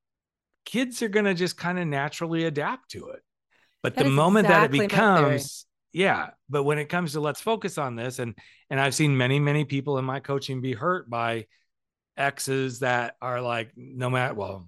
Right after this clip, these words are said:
Speaker 1: I have one right now who's going through some horrible stuff. I don't, we don't know who is behind the shaming that's going on around him, but to the point where, I mean, they've approached his children, grown children, and it's just, it's awful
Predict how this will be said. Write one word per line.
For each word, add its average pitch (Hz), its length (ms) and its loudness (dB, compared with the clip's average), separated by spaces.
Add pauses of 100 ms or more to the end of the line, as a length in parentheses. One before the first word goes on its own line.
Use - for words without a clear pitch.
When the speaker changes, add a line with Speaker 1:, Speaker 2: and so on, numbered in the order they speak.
(160)
Speaker 1:
I 104 120 -8
have 110 180 0
one 120 180 2
right 123 160 2
now 131 220 2
who's 110 120 -4
going 110 200 -2
through 113 140 -8
some 110 240 -10
horrible 151 480 2
stuff. 110 260 -4
I 110 80 0
don't, 110 280 -4
we 120 100 0
don't 131 180 0
know 113 260 2 (520)
who 180 240 6
is 139 260 2 (180)
behind 120 720 -2 (200)
the 113 340 -2
shaming 123 460 -2
that's 107 180 -4
going 110 240 -4
on 98 240 -4
around 90 320 -8
him, 92 320 -6 (600)
but 127 320 0
to 156 120 4
the 147 80 6
point 143 360 2
where, 110 500 2 (120)
I 117 100 -6
mean, 104 500 -6 (160)
they've 117 280 0
approached 120 560 -2
his 120 160 -2
children, 120 640 0
grown 131 300 2
children, 110 460 -4
and 98 220 -8 (720)
it's 139 220 0
just, 143 200 0
it's 139 180 -4
awful 135 380 0